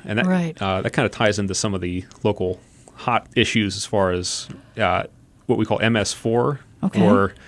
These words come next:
Speaker 1: municipal separate storm sewer <laughs> permits. Some folks might be familiar, mil-, familiar with this in, um, you know, Easton or Allentown or Bethlehem with, like, the, uh, the rain tax that they've talked about and things like that. Now, I wanna be clear, the district doesn't have to deal with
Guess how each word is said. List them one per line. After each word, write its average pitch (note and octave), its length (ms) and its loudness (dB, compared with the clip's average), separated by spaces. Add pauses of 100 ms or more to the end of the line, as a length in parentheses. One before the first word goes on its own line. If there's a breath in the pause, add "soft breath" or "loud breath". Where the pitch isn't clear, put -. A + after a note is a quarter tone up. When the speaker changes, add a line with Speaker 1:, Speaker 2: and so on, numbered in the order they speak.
(320 loud breath)
Speaker 1:
municipal G#2+ 400 2
separate - 340 0
storm A#2 300 -2
sewer C3 400 2 (240)
<laughs> C3 260 2
permits. C#3 480 2 (340 loud breath)
Some D3 180 0
folks C3+ 200 4
might A#2 180 0
be - 60 -14
familiar, G2+ 440 2
mil-, A2+ 300 -2 (160)
familiar G#2+ 280 0
with G2 100 0
this F#2+ 220 -2
in, F#2+ 240 -4
um, F2 440 -6 (240)
you A#2+ 80 -2
know, F#2+ 80 0
Easton G#2+ 280 -2
or F#2+ 80 -2
Allentown F#2+ 420 0
or F#2 60 -2
Bethlehem F#2+ 520 -2
with, F#2 200 -6
like, - 240 -6
the, - 160 -6 (180)
uh, G2 160 0
the G2 140 -8
rain G#2+ 240 0
tax G#2 320 -2
that - 80 -18
they've - 100 -8
talked - 300 -6
about F#2+ 220 -4
and - 100 -10
things - 260 -8
like - 200 -10
that. F#2+ 260 -2 (680 loud breath)
Now, G2+ 140 2
I - 20 4
wanna A#2 220 4
be A2+ 80 4
clear, A2 260 2
the G2+ 80 -2
district A#2+ 380 2
doesn't G#2+ 180 2
have G#2 140 2
to G2+ 80 -4
deal G2 200 2
with F#2 280 -4